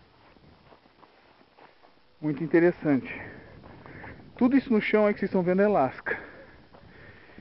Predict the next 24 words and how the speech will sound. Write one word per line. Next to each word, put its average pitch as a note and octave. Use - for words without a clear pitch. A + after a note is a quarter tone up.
E D3
essa D#3+
é -
a -
camada F#3
preta, E3
a -
camada D3
de D3+
ocupação D#3+
do E3+
sítio. -
E D#3+
aí, E3+
onde F#3
a F#3
camada F3
começa F3
a -
erodir, E3+
aparecem D3+
muitas E3
lascas, C3+
né? C3+